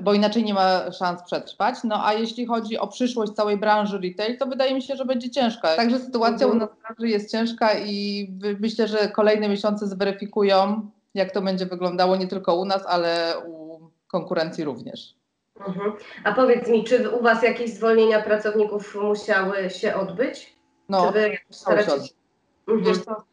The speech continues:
Speaker 1: y, jeżeli byłaby pomoc zapewniona jakaś płynnościowa, y, rządowa,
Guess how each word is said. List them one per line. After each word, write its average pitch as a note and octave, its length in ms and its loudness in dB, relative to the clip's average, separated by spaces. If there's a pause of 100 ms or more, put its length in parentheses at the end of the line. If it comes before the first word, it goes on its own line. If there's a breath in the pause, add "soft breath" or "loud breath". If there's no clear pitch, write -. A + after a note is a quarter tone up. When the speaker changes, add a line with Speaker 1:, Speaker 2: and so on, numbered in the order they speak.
(100)
Speaker 1:
y, A3+ 440 4
jeżeli A#3+ 320 2
byłaby B3 380 4
pomoc A#3 340 2
zapewniona G#3+ 480 -2
jakaś G#3 240 -2
płynnościowa, G3+ 920 0 (300)
y, F3+ 40 -2
rządowa, F#3 760 0